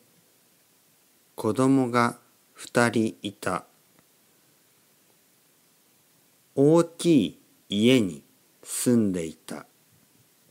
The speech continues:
犬も一匹いた。僕たちは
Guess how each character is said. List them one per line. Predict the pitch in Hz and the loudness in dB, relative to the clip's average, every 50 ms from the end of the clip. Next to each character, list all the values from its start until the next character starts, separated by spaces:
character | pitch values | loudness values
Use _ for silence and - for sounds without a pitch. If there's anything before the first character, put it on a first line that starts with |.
| _ _ _ _ _ _ _ _ _ _ _ _ _ _ _ _ _ _ _ _ _ _ _ _ _ _ _ _ _ _ _ - | _ _ _ _ _ _ _ _ _ _ _ _ _ _ _ _ _ _ _ _ _ _ _ _ _ _ _ _ _ _ _ -4
犬 | 123 120 127 139 156 180 175 | -2 0 2 4 4 6 6
も | 143 110 - - - - _ _ _ _ _ _ _ _ _ _ _ _ _ _ _ _ _ _ - | 4 2 0 -4 -8 -14 _ _ _ _ _ _ _ _ _ _ _ _ _ _ _ _ _ _ -6
一 | - 104 98 | -6 -6 -6
匹 | - _ - 113 104 - - - 101 98 - - _ _ _ _ _ _ _ | -8 _ -6 -6 -6 -4 -4 -4 -4 -4 -6 -10 _ _ _ _ _ _ _
い | - 101 - | -16 -16 -16
た。 | _ - 113 98 90 80 - _ _ _ _ _ _ _ _ _ _ _ _ _ _ _ _ _ _ _ _ _ _ _ _ _ _ _ _ _ _ _ _ _ _ _ _ _ _ _ _ _ _ _ | _ -4 -2 -2 -2 -4 -8 _ _ _ _ _ _ _ _ _ _ _ _ _ _ _ _ _ _ _ _ _ _ _ _ _ _ _ _ _ _ _ _ _ _ _ _ _ _ _ _ _ _ _
僕 | - 131 135 131 - | -4 -4 -4 -4 -8
た | - - 120 101 | -10 -6 -6 -6
ち | - - - - 87 | -6 -6 -8 -8 -8
は | 80 76 76 | -8 -8 -10